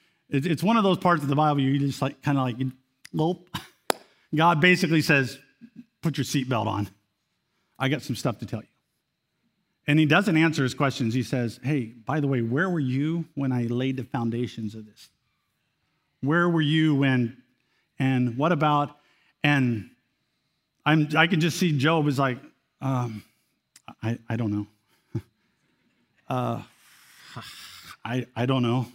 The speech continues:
And God just, "I don't know. I don't know, God. I don't know.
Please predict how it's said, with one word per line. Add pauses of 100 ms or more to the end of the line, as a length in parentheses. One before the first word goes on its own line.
(160)
And
God
just, (2500)
"I
don't
know. (640)
I
don't
know,
God.
I
don't
know.